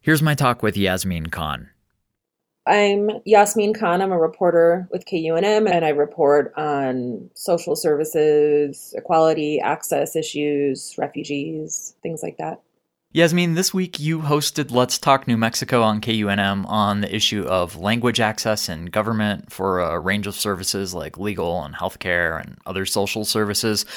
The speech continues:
Speaker 1: Were you able to talk to any people on the ground who lost out on benefits or justice because they just couldn't communicate effectively?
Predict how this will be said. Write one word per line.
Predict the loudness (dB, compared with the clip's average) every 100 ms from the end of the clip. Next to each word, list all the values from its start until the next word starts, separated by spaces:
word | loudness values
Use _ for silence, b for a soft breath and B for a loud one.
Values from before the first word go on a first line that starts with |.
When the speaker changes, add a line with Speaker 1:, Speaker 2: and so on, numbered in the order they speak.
| B B B
Speaker 1:
Were | -2 0
you | 2 2
able | 2 2 2
to | 0
talk | 0 0
to | 0
any | -4 -2
people | -4 0
on | 0
the | 2
ground | 0 0 -2
who | -6 -8 -8 -12 -4
lost | -2 -2 -2
out | 0 0
on | 0 0
benefits | -2 0 -4 -2
or | -2
justice | 0 0 0 -4 -4
because | -6 -4 -2 -2
they | -4
just | -4 -4 -6 -8
couldn't | -4 -2 -2 -6
communicate | -2 -2 0 0 0
effectively? | 0 -4 -4 -6